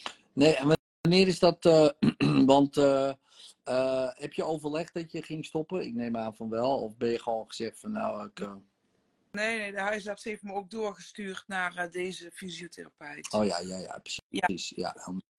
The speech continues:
Speaker 1: kijken van, eh, eh, of, of dat, eh, wellicht, eh, gaat helpen.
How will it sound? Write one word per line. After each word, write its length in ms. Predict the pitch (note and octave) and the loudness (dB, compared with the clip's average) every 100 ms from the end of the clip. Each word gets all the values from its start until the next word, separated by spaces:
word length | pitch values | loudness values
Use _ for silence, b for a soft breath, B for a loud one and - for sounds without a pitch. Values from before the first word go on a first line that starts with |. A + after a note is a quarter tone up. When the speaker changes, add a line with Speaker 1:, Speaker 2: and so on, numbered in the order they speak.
| _ | _
Speaker 1:
kijken 380 | G2+ F#2+ F2+ G2+ | -6 -6 -6 -8
van, 300 | G2+ F#2+ F#2+ | -6 -6 -6
eh, 220 | F#2+ F#2+ _ b b b b b b | -6 -8 _ b b b b b b
eh, 340 | - F#3+ F#3+ G3 | -8 -2 -2 0
of, 240 | - - - | -2 -2 0
of 160 | G#2+ | 0
dat, 320 | - A#2+ - C3 | 4 4 4 4
eh, 140 | A#2+ | 4
wellicht, 520 | A2+ A#2+ A#2+ A#2 - | 4 2 2 -2 -2
eh, 220 | A#2+ A2+ G#2+ | -2 -2 -4
gaat 200 | B2 - | -6 -4
helpen. 360 | A2+ F#2 F2+ | -6 -6 -12